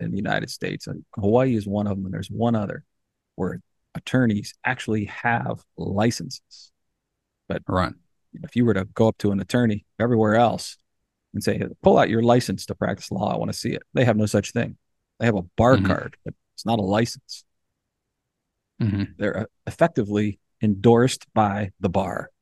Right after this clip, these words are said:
Speaker 1: not by the state.
Speaker 2: Endorsed by the bar. Yikes.
Speaker 1: That's right. Right. The bar exam. You have to pass
Speaker 2: Bar
Speaker 1: that
Speaker 2: exam.
Speaker 1: in order, in order to be a practicing attorney. The bar exam
Speaker 2: Yeah, they
Speaker 1: is
Speaker 2: make
Speaker 1: written
Speaker 2: movies about it, like,
Speaker 1: by the bar.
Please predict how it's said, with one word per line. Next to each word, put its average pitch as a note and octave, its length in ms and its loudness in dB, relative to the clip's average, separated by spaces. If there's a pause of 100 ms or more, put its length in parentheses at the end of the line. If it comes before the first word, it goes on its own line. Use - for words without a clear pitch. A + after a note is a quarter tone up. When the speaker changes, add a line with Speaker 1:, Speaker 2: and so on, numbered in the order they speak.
(300)
Speaker 1:
not G2+ 120 -2
by - 140 -4
the - 80 -10
state. - 300 -14 (920)
Speaker 2:
Endorsed A#2 640 4
by A#2+ 220 8
the A2+ 80 4
bar. F#2 440 2 (1040)
Yikes. - 500 4
Speaker 1:
That's - 80 -10
right. - 180 -4 (500)
Right. - 180 -8 (100)
The F#2 80 -4
bar G#2+ 260 6
exam. A#2+ 460 4 (360)
You - 80 -16 (260)
have G2+ 100 -8
to - 80 -12
pass B2 260 0
Speaker 2:
Bar B2 140 6
Speaker 1:
that C#3+ 180 4
Speaker 2:
exam. - 160 -6
Speaker 1:
in G2 60 -2
order, G#2 200 -2 (400)
in G2+ 80 -6
order G2+ 220 -2
to F#2 40 -4
be G#2+ 180 -2
a G2 80 -2
practicing A2 540 0
attorney. A#2 440 -2 (200)
The G2 100 -8
bar A2+ 200 -2
exam A#2 220 0
Speaker 2:
Yeah, A2+ 80 8
they G2+ 80 6
Speaker 1:
is G#2+ 40 8
Speaker 2:
make B2+ 140 10
Speaker 1:
written G2+ 80 6
Speaker 2:
movies A#2 320 8
about B2 280 6
it, E3 180 2 (220)
like, G#2 360 4
Speaker 1:
by A2+ 100 2
the G#2+ 80 2
bar. C#3+ 280 -2